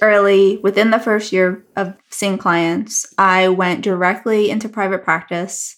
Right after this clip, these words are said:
I never, although I considered it at times to get my hours,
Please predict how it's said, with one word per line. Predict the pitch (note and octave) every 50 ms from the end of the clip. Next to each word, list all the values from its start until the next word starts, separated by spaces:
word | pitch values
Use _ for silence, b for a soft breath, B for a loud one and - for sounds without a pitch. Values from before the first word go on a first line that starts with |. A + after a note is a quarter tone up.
| _ _ _ _ _ _ _ _ _ -
I | G#3+ A3 A3+
never, | A#3 B3 C4 C4 C#4 C#4+ C#4 C#4 C#4 A#3+ - - _ -
although | A#3+ C4 D4 D4+
I | D4 B3+
considered | B3+ B3+ C4 A3+ A3 - - A3 B3+ A3 A3+ A3+
it | A#3 A3
at | G#3+ A3
times | - - G#3 G3+ G3 G3 G3+ G#3 G3+ G3+ A3 G#3 - -
to | - - G3
get | G3 - -
my | F#3+ F#3
hours, | F3+ F#3 F#3 F#3+ G3+ G#3 G#3+ A3+ A3+